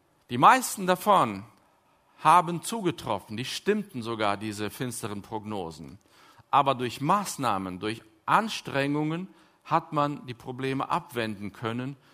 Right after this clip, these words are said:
und hat diese dystopischen Szenarien verhindern können.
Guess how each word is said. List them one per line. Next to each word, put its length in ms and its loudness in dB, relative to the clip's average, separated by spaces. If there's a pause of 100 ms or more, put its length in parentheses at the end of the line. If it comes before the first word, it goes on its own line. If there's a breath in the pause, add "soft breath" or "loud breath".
(240 soft breath)
und 220 -8
hat 300 0
diese 260 -4
dystopischen 800 -4
Szenarien 800 0 (240 soft breath)
verhindern 520 -4
können. 400 -10